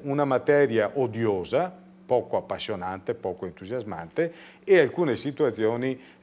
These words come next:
che oggettivamente danno discredito, anche se io affermo, e credo con convinzione, no, anzi con convinzione senz'altro, e anche con, eh, adeguata, eh, ragionevolezza, che inquinano molto di più i non chimici,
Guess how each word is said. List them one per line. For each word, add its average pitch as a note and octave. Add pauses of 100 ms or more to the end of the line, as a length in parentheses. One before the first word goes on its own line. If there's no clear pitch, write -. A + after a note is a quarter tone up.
che B2+
oggettivamente A2
danno G2+
discredito, F2+
anche C#3
se C3+
io C3+
affermo, A#2
e G#2+
credo A2
con F#2
convinzione, A2
no, F#2
anzi F#2+
con F#2
convinzione G#2
senz'altro, G#2+ (240)
e A#2
anche G#2+
con, G2+ (320)
eh, A#2 (220)
adeguata, G#2 (840)
eh, -
ragionevolezza, B2 (680)
che D3+
inquinano C#3
molto C#3
di A2
più C#3+ (720)
i D#3
non E3+
chimici, D#3